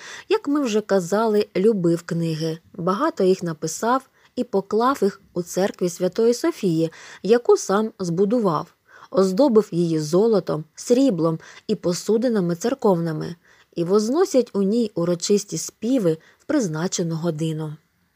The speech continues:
І в інших містах і селах він ставив церкви, призначаючи туди попів і даючи їм від багатств своїх плату,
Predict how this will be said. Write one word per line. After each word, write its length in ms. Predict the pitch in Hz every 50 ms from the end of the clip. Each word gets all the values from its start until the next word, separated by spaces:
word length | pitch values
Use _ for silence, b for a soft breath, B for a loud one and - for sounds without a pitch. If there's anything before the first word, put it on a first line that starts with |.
| _ _ _ _ _ _ _ _ _ _ _ _ _ _ _ _ _ _ _ _ _ _ _ _
І 140 | 214 233 233
в 180 | 233 339 427
інших 360 | 453 415 - - 285 277 -
містах 600 | 233 220 214 233 - - - - 302 320 330 302 - -
і 140 | - 202
селах 720 | 208 - - - 302 330 330 269 208 165 160 165 - - - -
він 280 | 180 180 196 262 285 294
ставив 600 | - - - - 185 190 196 196 214 208 - - _ -
церкви, 640 | - - 220 220 208 - 180 165 165 160 160 165 - b b b b b b b
призначаючи 920 | - 180 185 170 160 165 170 170 - - 240 262 277 277 285 269 - 262 247
туди 440 | - 247 240 202 208 240 240 240 240 _ _
попів 560 | 311 349 - _ - 185 208 247 262 - - _ _
і 100 | - 180
даючи 480 | 170 165 170 165 165 170 175 - - 285
їм 280 | 294 262 208 175 170 170 B B B B B
від 220 | - 170 190 196 165
багатств 680 | 151 165 175 170 170 190 226 262 302 - - - -
своїх 460 | - - 185 208 208 196 220 269 -
плату, 580 | - - 285 240 196 180 160 - - 117 139